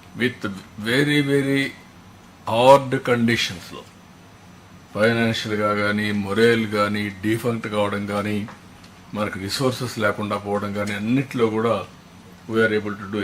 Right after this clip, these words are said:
extraordinary work. దీనికి అంతటి కారణం సమిష్టి కృషి, మీ అందరి యొక్క పార్టిసిపేషన్. దానికి మనస్ఫూర్తిగా టీంను అభినందిస్తూ మరొకసారి అందరికీ నమస్కారాలు తెలియజేసుకుంటూ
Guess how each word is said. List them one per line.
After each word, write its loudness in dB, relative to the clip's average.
extraordinary -4
work. -14
దీనికి -2
అంతటి -2
కారణం -2
సమిష్టి -4
కృషి, -6
మీ -2
అందరి -2
యొక్క -6
పార్టిసిపేషన్. -8
దానికి -6
మనస్ఫూర్తిగా -6
టీంను -2
అభినందిస్తూ -6
మరొకసారి 0
అందరికీ 0
నమస్కారాలు -4
తెలియజేసుకుంటూ -6